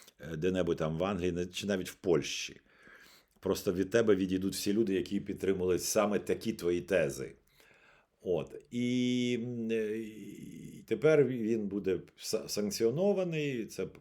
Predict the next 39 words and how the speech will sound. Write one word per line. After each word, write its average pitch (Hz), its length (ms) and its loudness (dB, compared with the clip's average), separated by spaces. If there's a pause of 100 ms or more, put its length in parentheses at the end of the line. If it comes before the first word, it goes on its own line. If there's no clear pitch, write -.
п-, - 80 -16 (320)
ну, 78 200 -10 (180)
він 82 140 -6
буде, 71 180 -8 (100)
мабуть, 71 260 -8
переживати. 110 580 2
Я 92 100 2
не 85 100 -4
знаю, 78 220 -2
чи 87 140 -8
є 92 80 2
у 80 80 -2
нього 73 200 -8
тут 71 200 -12
якісь 67 220 -12
статки, 127 440 -2
чи 82 140 -8
є 73 60 -4
у 69 60 -8
нього 67 140 -10
якісь 60 240 -16
квартири, 123 520 -2
чи, - 200 -14 (640)
чи 85 120 -12
все 92 200 0
у 87 140 -4
нього 85 180 2
вже 78 180 0
забрали, 117 500 6
чи - 160 -4
щось - 240 -2
там 78 180 -4
залишилося 107 640 0
і 95 80 0
так 92 180 -4
далі 87 200 -4
і 82 40 -8
тому 85 240 -12
подібне. 147 480 -8